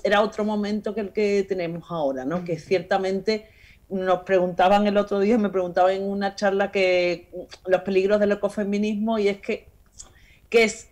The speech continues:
que, eh, es que llamemos a todo ecofeminismo, ecofeminismo que no lo es. Entonces, pues quería empezar con, con la pregunta que,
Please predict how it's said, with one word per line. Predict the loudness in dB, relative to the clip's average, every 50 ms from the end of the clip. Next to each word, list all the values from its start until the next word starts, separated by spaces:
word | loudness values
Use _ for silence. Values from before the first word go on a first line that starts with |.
| _ _ _
que, | 0 0 0 0 -6 -14 _ _ _ _ _ 0
eh, | 2 4 4 4 4 2 2 0 -4 -6 -6 _
es | -2 -2 -2
que | 0 -4 -2 2
llamemos | 2 2 2 2 0 0 -2 0 0
a | -2 2
todo | 2 2 2 2
ecofeminismo, | 2 0 -2 -2 -2 -8 -10 -6 -6 -6 -4 -2 -2 -2 -2
ecofeminismo | 0 0 0 -2 -2 -2 -6 -6 -6 -4 -4 -2 -2
que | -2
no | -2 0
lo | 2 2 2
es. | 2 0 -2 -6
Entonces, | -6 -4 -2 -2 -2 -4 -4 -2 _
pues | -2 0 0
quería | 0 0 2 2 2
empezar | 4 4 2 2 2 2 0 -2 -2 -2 -2
con, | 0 2 2 2 2 -4 -6 -8 -10 -14 -20 -10 _
con | -2 0 0 0 0
la | 0 0 2
pregunta | 4 2 2 4 4 2 2 4 4 4 4 4 0 -8 -18 -20 -20 -20 -20 -20 -20 -20 -20 _ _ _ _
que, | 4 4 6 6 8 8 8 6 6 4 2 -2 -6 -8 -16